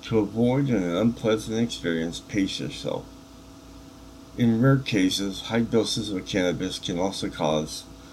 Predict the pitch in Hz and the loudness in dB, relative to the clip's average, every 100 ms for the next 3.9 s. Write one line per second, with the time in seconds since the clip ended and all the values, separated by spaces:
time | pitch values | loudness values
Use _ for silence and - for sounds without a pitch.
0 | - 95 98 117 117 107 98 92 - 92 | -8 0 2 2 2 0 0 0 -2 -4
1 | 98 - - - - - - - - 90 | -6 -10 -14 -20 -20 -20 -20 -18 -2 2
2 | 104 107 107 110 113 - 104 98 98 90 | 2 2 4 4 2 2 -2 -2 0 0
3 | 90 87 90 - 82 - - - | 0 -4 -6 -2 -4 -4 -10 -12